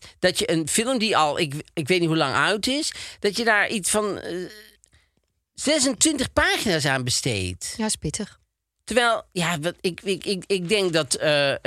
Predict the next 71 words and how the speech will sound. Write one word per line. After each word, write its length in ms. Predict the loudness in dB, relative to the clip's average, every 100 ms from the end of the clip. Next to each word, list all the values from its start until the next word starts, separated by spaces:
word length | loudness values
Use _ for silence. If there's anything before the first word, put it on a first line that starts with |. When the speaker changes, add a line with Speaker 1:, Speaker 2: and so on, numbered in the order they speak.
| 0
Speaker 1:
Evert 260 | 0 0 0
Santegoeds 580 | 0 0 -2 -2 0 2
naar 140 | 2
die 120 | 2
film 260 | 0 0 0
is 120 | 0
geweest. 480 | 0 0 0 -2 -2
En, 300 | -2 -2 -2
eh, 100 | -2
ik 160 | -2 0
ben 160 | 2 2
benieuwd 240 | 0 2
of 80 | 2
volgende 380 | 2 2 0 2
week 280 | 2 0 -4 -16 -20 _
het, 260 | -2 0 -2
eh, 100 | 0
zesentwintig 500 | 2 2 0 -2 0
pagina's 320 | 0 0 -2
over 180 | -2 -2
Oppenheimer 400 | -2 0 2 6 6
Speaker 2:
Ja, 60 |
Speaker 1:
gaat. 100 | 6
Speaker 2:
precies. 380 | 6 6 4 4
Speaker 1:
Dat 120 | 4
Speaker 2:
Denk 120 | 4 4
ik 40 | 4
Speaker 1:
zal 60 |
Speaker 2:
niet. 80 | 4
Speaker 1:
wel 200 | 2 2
niet, 180 | 0 2
denk 120 | 2
Speaker 2:
Nee, 80 | 4
dat 140 | 4
Speaker 1:
ik. 40 | 4
Speaker 2:
denk 200 | 2 0
ik 120 | 2
ook 220 | 2 4 4
niet. 320 | 4 4 4
Speaker 1:
<laughs> 140 | 2 2
Dat 120 | 0
denk 120 | -2 -2
ik 220 | -2 0
ook. 100 | 0
Speaker 2:
Is 60 |
ook 60 | 0
niet 140 | 2
zo 80 | 4
Speaker 1:
Daar 100 | 4
durf 120 | 4
ik 60 | 4
Speaker 2:
vrolijk. 140 | 2
Speaker 1:
best 200 | 2 0
wel 120 | 0 0
geld 320 | 2 2 2
op 80 | 0
in 140 | 2
te 80 | 2
Speaker 2:
<laughs> 0 |
Ik 60 |
Speaker 1:
zetten, 340 | 2 2 0 -4
Speaker 2:
ook. 80 | -2
Speaker 1:
dat 80 | 0
Evert 380 | 0 0 -4 -6 -16 -6
daar 260 | 0 2 2
niet 200 | -2 -2
zoveel 300 | -2 0 0
Speaker 2:
Nee. 120 | 2
Speaker 1:
tijd 220 | 2 2 0
aan 100 | 0
besteedt. 400 | 0 0 -2